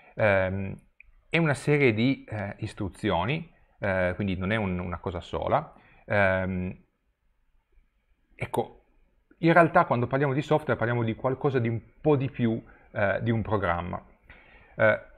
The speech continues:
se volete, eh, esistono, non esiste un'unica definizione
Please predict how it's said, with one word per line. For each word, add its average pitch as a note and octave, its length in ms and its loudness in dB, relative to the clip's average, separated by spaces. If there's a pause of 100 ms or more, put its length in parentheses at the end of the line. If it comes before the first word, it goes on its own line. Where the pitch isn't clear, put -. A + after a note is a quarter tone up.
se - 240 2
volete, D3+ 640 6
eh, G#2+ 360 -2
esistono, A#2+ 640 0
non A#2 160 0
esiste A2+ 240 -2
un'unica G#2 300 -4
definizione F#2 720 -8